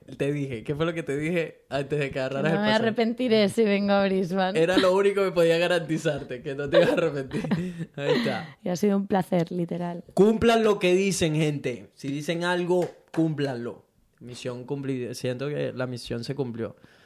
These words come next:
Speaker 1: Nos
Speaker 2: Total.
Speaker 1: queda, nos queda una despedida más, <laughs> pero, pero sí, la misión se cumplió cien por ciento. Em, ¿qué, qué opinas, por cierto?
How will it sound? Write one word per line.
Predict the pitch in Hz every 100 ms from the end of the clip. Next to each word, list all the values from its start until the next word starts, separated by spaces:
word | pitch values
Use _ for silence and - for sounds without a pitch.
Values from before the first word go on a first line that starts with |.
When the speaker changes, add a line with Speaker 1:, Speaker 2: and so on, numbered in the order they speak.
| -
Speaker 1:
Nos | 185
Speaker 2:
Total. | - 120 123
Speaker 1:
queda, |
nos | 120 131
queda | 120 123 -
una | 127 127
despedida | 127 113 117
más, | 123 127 170
<laughs> |
pero, | 190 170 160 180 196 165 214 226 220
pero |
sí, | 143 131
la | 127
misión | 135 - 127
se | 131 135
cumplió | 135 120 123 120
cien | 135 135
por | 135 120
ciento. | - 117 107 87 98 - _ _ _ _ _ - - - 247 240
Em, | 131 135 131 127 120 110 - _ _ _ -
¿qué, | 147 151 -
qué | 156
opinas, | 160 196 214
por | - 127
cierto? | - 131 127 147 139